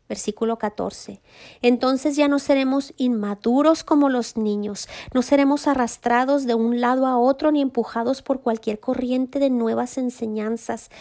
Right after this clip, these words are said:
No nos dejaremos llevar por pes-, personas que intentan engañarnos con mentiras tan hábiles, hábiles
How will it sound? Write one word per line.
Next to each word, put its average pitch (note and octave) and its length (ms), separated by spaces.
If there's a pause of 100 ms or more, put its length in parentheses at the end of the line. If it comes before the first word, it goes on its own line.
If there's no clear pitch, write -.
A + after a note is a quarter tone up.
(240)
No A#3+ 140
nos C4 240
dejaremos A#3 640
llevar B3 400
por A3+ 240
pes-, - 420
personas A#3+ 640
que A3 120
intentan A#3+ 580
engañarnos A#3+ 880 (260)
con B3 240
mentiras A#3+ 640
tan C#4+ 180
hábiles, G#3 580 (340)
hábiles A3 600